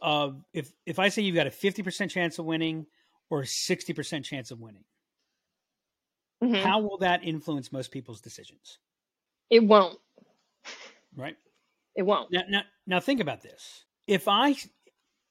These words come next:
Speaker 1: if, if I were to tell you from a fifty percent chance of winning to a sixty percent chance of winning,
Speaker 2: Mm-hmm.
Speaker 1: it will have less impact on you than if I told you you went from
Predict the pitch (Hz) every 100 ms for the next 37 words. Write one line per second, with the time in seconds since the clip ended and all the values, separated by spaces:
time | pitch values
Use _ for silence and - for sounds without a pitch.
0 | _ _ _ - 190 185 185 208 233 269
1 | 220 226 208 175 170 151 151 _ _ _
2 | _ _ _ - 180 160 - 254 277 208
3 | - 190 180 175 170 170 170 147 123 -
4 | 170 156 143 139 - 127 113 101 _ 160
5 | - _ _ _ _ _ _ 214 220 214
6 | 214 _ _ _ _ _ _ 214 277 240
7 | 202 160 175 208 - 185 185 147 131 135
8 | 107 110 73 _ _ _ _ _ _ _
9 | _ 147 165 170 170 - 170 156 170 165
10 | 156 165 156 165 165 _ _ _ _ _
11 | _ _ _ _ - 175 160